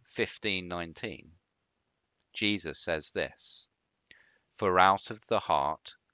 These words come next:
come evil thoughts, murder, adultery, sexual immorality, theft,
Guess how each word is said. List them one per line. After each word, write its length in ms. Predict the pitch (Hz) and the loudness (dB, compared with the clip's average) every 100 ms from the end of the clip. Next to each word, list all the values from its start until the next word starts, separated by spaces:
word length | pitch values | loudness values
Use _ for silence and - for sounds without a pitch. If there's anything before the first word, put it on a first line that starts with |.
| - | -18
come 160 | - 87 | -8 -4
evil 300 | 87 90 104 | -4 -4 -10
thoughts, 720 | - 82 78 - - - - _ _ | -4 -2 -2 -6 -12 -12 -14 _ _
murder, 600 | 95 95 95 92 80 80 _ _ _ - | 0 4 4 4 0 -4 _ _ _ -10
adultery, 760 | 95 95 101 - - 65 67 _ _ | 0 2 2 -2 -10 -10 -12 _ _
sexual 540 | - - 95 - 113 110 | -4 2 2 2 -4 -4
immorality, 840 | 113 110 90 87 - 85 82 92 _ _ _ _ | -2 2 2 2 -4 -10 -12 -16 _ _ _ _
theft, 500 | 92 78 - - | 2 2 -2 -20